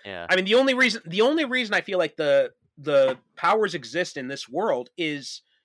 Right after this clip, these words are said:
Speaker 2: so that there's no doubt that Joe was either Samaritan or, or Nemesis, right? So when he heals from that car crash, that's the only thing. That's the, otherwise, we don't need those powers. They don't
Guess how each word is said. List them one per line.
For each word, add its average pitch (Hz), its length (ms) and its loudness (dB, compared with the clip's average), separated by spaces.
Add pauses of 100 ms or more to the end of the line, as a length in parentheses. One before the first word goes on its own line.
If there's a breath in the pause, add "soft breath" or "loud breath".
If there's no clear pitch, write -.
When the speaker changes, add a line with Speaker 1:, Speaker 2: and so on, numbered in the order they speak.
(140)
Speaker 2:
so 180 280 0
that 170 220 4
there's 165 240 -2
no 180 180 2
doubt 147 560 0 (120)
that 131 440 -2 (160)
Joe 135 560 0 (460)
was 135 220 -6
either 131 240 -2
Samaritan 117 460 -10
or, 98 240 -20
or 123 80 -10
Nemesis, 104 480 -16
right? 107 180 -12
So 123 100 -14
when 117 160 -12
he 110 60 -18
heals 127 320 -10
from 120 180 -12
that 110 140 -12
car 101 220 -10
crash, - 240 -20
that's 147 180 -6
the 165 120 -4
only 160 220 -4
thing. 131 300 -6 (520 soft breath)
That's 175 160 0
the, 220 120 -20
otherwise, 277 480 2
we 190 180 -4
don't 240 240 0
need 185 180 -6
those 180 160 -4
powers. 233 340 -4
They 165 160 -4
don't 196 240 -4